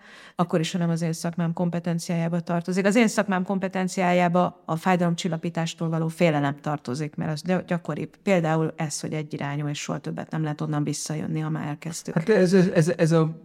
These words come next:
Speaker 2: laikus gondolkodás, ugye, hogy ha kap valaki morfiumot, akkor ez ugye addiktív, és egyre, de egyre emelni kell az ad-, ad-, az
Speaker 1: Ez,
Speaker 2: adagokat,
Speaker 1: ez
Speaker 2: az
Speaker 1: ebben a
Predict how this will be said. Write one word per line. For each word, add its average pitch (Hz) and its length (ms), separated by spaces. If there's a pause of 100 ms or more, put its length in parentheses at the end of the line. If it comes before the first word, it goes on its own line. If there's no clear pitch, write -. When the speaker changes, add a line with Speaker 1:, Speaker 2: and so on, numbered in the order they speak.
(180)
Speaker 2:
laikus 139 460
gondolkodás, 135 500
ugye, 127 140
hogy 113 120
ha 120 180
kap - 280
valaki 110 520 (100)
morfiumot, 147 800 (240)
akkor 120 400
ez 113 140
ugye 113 420 (800)
addiktív, 98 640 (120)
és 101 180
egyre, 104 260
de 104 100
egyre 101 540
emelni 101 460
kell 104 160
az 104 80
ad-, 104 200
ad-, 107 280
az - 100
Speaker 1:
Ez, 185 260
Speaker 2:
adagokat, 117 260
Speaker 1:
ez 185 160
Speaker 2:
az - 220
Speaker 1:
ebben 180 360
a 165 140